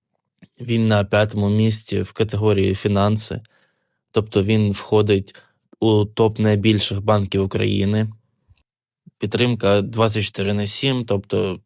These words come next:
стабільний робочий банк. Зараз розкажу все детальніше. Пумп святкує день народження банкові вже сім років.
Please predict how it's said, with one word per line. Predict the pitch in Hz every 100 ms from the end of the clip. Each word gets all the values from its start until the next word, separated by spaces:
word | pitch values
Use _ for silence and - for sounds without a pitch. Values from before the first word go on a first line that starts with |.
| _
стабільний | - - 98 113 113 101
робочий | 98 98 101 - 101 95 - _
банк. | 95 95 90 - -
Зараз | 101 113 123 -
розкажу | 101 - 95 101
все | 98 -
детальніше. | 98 95 92 92 98 104 - - -
Пумп | 131 139
святкує | - - 98 110 113
день | 104 107
народження | 104 101 95 104 98 92 - -
банкові | 107 120 139 120 123
вже | 110 101 101
сім | - 113 110
років. | 98 101 - -